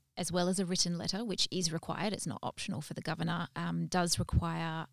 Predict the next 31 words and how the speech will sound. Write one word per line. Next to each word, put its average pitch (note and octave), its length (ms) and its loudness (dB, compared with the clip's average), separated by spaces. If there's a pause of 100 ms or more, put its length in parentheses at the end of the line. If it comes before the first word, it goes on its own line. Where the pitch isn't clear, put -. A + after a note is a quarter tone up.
(140)
an E3+ 160 -2
invitation E3+ 500 0
form E3 240 -4
to - 80 -4
be E3+ 100 -4
filled G#2+ 260 -6
out - 180 -6
as E3 120 -4
well G#2+ 180 -6
when D#3+ 120 -6
returned. - 460 -6 (280)
So - 140 -2
there F#3+ 180 6
are, G3+ 460 4
depending A3+ 460 6
on F3+ 180 4
the F3 80 2
level F3 300 2
of E3+ 100 2
V F3 140 2
I E3+ 60 2
P F3 140 -2
you D#3+ 160 -2
want G#3+ 200 -2
there, A#3+ 160 -2
they G3 140 0
do D#3+ 120 -2
have E3+ 220 -6
extra - 260 -2
levels - 300 -6
of - 160 -8